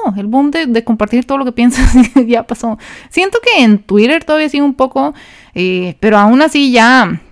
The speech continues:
por ejemplo, siento que ya ahorita ya soy como más cuidadosa con lo que pongo en Twitter a como lo era hace tres años. Pero igual me, también eso creo que es porque, pues, mis redes sociales han crecido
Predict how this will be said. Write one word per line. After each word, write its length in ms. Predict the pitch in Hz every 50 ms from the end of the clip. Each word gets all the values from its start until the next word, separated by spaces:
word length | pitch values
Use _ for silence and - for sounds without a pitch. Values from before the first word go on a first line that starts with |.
| _ _ _ _ _ _ _ _ - - -
por 140 | - 220 214
ejemplo, 280 | 214 220 214 208 254 254
siento 220 | 233 240 233 269
que 100 | 254 247
ya 160 | 220 214 202
ahorita 240 | 190 202 208 208 233
ya 100 | 233 226
soy 180 | 220 - 226 226
como 200 | - 262 262 240
más 280 | 202 190 - - 185
cuidadosa 480 | - - 311 339 359 370 349 - 370 359
con 120 | 359 339
lo 60 | 330 311
que 80 | 330
pongo 300 | 277 - 302 302 302 302
en 120 | 302 285 277
Twitter 380 | - 294 285 285 277 269 262
a 120 | 220 185 180
como 500 | - 185 190 185 180 180 175 170 170 175
lo 160 | 180 185 180
era 240 | 180 180 185 180 175
hace 260 | 175 - - - 170
tres 260 | - - 190 185 -
años. 280 | 170 170 170 - 185 _ _
Pero 180 | - 269 285
igual 180 | 302 320 359 427 480 480 453 403
me, 100 | 381 330
también 340 | - - 262 254 254 254 254
eso 180 | 262 - 285
creo 180 | 262 - 247 254
que 60 | -
es 60 | -
porque, 260 | _ - 240 - - 202
pues, 320 | - - - 175 170 -
mis 120 | 180 180
redes 160 | 175 190 202 196
sociales 340 | 214 - - 196 196 -
han 80 | 214 208
crecido 400 | - 208 202 - 196 196 202 196